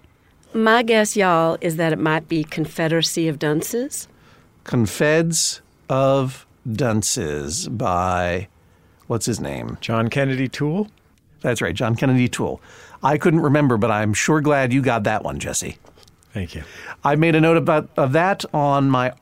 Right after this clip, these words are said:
Speaker 2: Argo Studios notepad. Uh, every time I have the luck to record here at Argo Studios on West Twenty-sixth Street in New York City with our, our helpful, uh, producer locally, Paul Ruest, they provide me with a nice notepad and a pen, and, uh,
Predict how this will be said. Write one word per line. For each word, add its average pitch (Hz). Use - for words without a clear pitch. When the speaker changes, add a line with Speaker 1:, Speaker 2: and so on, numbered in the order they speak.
Speaker 2:
Argo 175
Studios 131
notepad. 170
Uh, 117
every 131
time 131
I 117
have 113
the 113
luck 123
to 113
record 135
here 131
at 120
Argo 123
Studios 127
on 113
West 143
Twenty-sixth 135
Street 135
in -
New 151
York 160
City 147
with 120
our, 120
our 110
helpful, 135
uh, 117
producer 131
locally, 123
Paul 123
Ruest, 147
they 120
provide 117
me 113
with 101
a 104
nice 107
notepad 127
and 120
a 123
pen, 73
and, 71
uh, 71